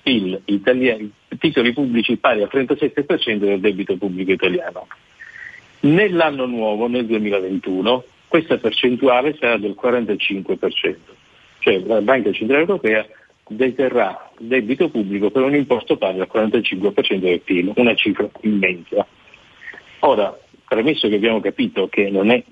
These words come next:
possibile cancellare un debito pubblico, ancorché detenuto dalla B C E, ancorché detenuto dalla, eh, emesso a seguito del, del covid,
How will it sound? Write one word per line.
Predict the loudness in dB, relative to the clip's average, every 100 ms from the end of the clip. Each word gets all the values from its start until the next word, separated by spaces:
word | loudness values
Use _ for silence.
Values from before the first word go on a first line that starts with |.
| -4
possibile | -4 0 -2 0 0 0 -2
cancellare | -2 -2 0 0 2 2 0 -8 -8
un | -6 -2
debito | -2 -2 -4 -2
pubblico, | -2 -4 -8 -4
ancorché | 0 2 2 2 2
detenuto | 2 0 0 2
dalla | 2 2
B | 0 -4
C | 0
E, | 2 0 -4
ancorché | -6 -6 -2 0
detenuto | 0 0 0 0 -2 -4 -4 -10 -16 -16 -10
dalla, | 2 2 4 0 -2 -2
eh, | -2 0
emesso | 2 2 2 -2
a |
seguito | -2 0 0 0 0
del, | 2 0
del | 0 -2 0
covid, | 0 2 2 0 -2